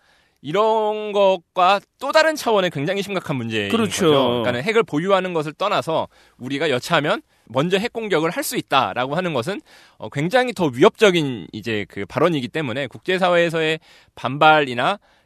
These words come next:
Speaker 1: 이러한 뭐 비난의 수위가 사실은 훨씬 더, 어, 커질 수밖에 없기 때문에 최근에
Speaker 2: 예.
Speaker 1: 이제 말씀하신 것처럼 푸틴 대통령이 이 뭐 우크라이나 사태 관련해서 여차하면 이제 자신들의 우크라이나 침공이나 이런 것들을 저지하려고 하면은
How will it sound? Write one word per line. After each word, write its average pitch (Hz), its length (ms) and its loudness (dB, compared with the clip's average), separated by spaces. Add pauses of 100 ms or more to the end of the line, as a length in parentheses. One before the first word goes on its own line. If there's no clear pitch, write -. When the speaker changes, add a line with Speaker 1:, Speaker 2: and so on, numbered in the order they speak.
Speaker 1:
이러한 110 460 -6
뭐 98 160 -10
비난의 156 420 0
수위가 156 380 -4
사실은 180 420 -8
훨씬 302 280 -10
더, 131 280 2 (220)
어, 107 80 -18
커질 220 240 -8
수밖에 214 320 -4
없기 110 180 -2
때문에 113 640 -2
최근에 170 300 6
Speaker 2:
예. 170 60 4
Speaker 1:
이제 139 80 -2
말씀하신 170 420 0
것처럼 147 320 0
푸틴 - 280 -8
대통령이 156 540 -2 (360)
이 104 100 -12
뭐 107 140 -6
우크라이나 160 340 0
사태 160 220 -4
관련해서 120 480 -2
여차하면 135 760 0 (380)
이제 107 320 -4 (100)
자신들의 160 500 2
우크라이나 151 480 -2
침공이나 165 420 -4
이런 127 180 -2
것들을 131 220 -4
저지하려고 143 580 2
하면은 135 520 -4